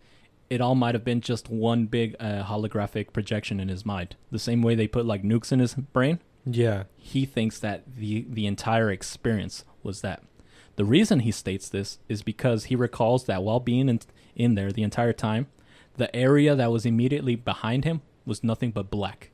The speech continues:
Speaker 1: It was completely black. Kinda like how your eyes, like,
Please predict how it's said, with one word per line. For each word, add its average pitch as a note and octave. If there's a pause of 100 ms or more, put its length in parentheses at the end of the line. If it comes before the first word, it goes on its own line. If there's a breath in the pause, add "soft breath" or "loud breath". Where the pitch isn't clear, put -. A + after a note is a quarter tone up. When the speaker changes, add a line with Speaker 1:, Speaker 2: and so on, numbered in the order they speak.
Speaker 1:
It -
was -
completely G#2
black. F#2 (720)
Kinda B2
like A2+
how G#2+
your G2+
eyes, G2+
like, G2